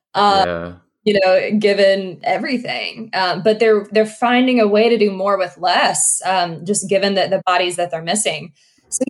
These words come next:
Speaker 1: yeah, I think that if they can stay in that four five range, um,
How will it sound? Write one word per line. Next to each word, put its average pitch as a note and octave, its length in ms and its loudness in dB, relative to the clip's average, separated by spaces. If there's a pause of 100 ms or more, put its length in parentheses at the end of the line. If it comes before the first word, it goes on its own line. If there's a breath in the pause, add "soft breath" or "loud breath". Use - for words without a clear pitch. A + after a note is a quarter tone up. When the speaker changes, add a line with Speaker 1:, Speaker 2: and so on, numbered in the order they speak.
(120)
Speaker 1:
yeah, G3 240 2
I B3 60 2
think D4+ 280 -6
that F4 260 2
if B3 140 -2
they A3 220 2
can G3 120 -8
stay A#3 380 0
in B3+ 120 2
that - 260 0
four G#3 260 2
five F#3+ 500 0
range, A3 600 -6 (640)
um, F#3+ 560 2